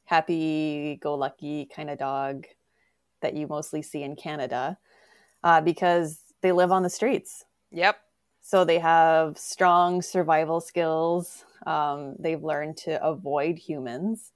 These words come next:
Speaker 2: Mm-hmm.
Speaker 1: because humans
Speaker 2: Are usually
Speaker 1: don't
Speaker 2: kick-
Speaker 1: care much for them out
Speaker 2: Well,
Speaker 1: there, or they don't treat them very well.
Speaker 2: Well, exactly. They're kicking them out of the way because it's, uh, like, "Oh, well, I've got a story for you after this."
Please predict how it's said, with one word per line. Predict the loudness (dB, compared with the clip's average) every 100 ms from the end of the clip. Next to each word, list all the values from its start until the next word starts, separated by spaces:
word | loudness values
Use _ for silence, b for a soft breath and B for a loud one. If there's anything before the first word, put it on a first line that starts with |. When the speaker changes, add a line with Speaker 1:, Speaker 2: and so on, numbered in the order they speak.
| -20
Speaker 2:
Mm-hmm. | -18 -16 -16 -14 -16 _ _ _
Speaker 1:
because | -4 0 0 0 -2 -8 -14
humans | -8 -2 0 -2 -6 -8 -10 -12 -16 -20 _ -8
Speaker 2:
Are | -6
usually | -4 -4 -2
Speaker 1:
don't | -2
Speaker 2:
kick- | -2 -2
Speaker 1:
care | 0 0
much | 0 -4 0
for | 2 4
them | 2 0
out | 2
Speaker 2:
Well, | 4
Speaker 1:
there, | 4 4 2 0
or | 0
they | 0 0 0
don't | -2 -4
treat | -6 -6
them | -4
very | -4 -4 -4
well. | -4 0
Speaker 2:
Well, | 2
exactly. | 2 2 0 0 -4
They're | -6
kicking | -6 -6 -6 -8
them | -8 -6
out | -6
of | -6
the | -6
way | -4 -6
because | -6 -8 -10 -12
it's, | -14 -12
uh, | -10
like, | -8 -8
"Oh, | -8
well, | -6 -4
I've | -4 -2
got | -4
a | -4
story | 0 6 6 6
for | 4 4
you | 4
after | 2 4 4 4 4 4 4 2 4
this." | 6 10 10 8 2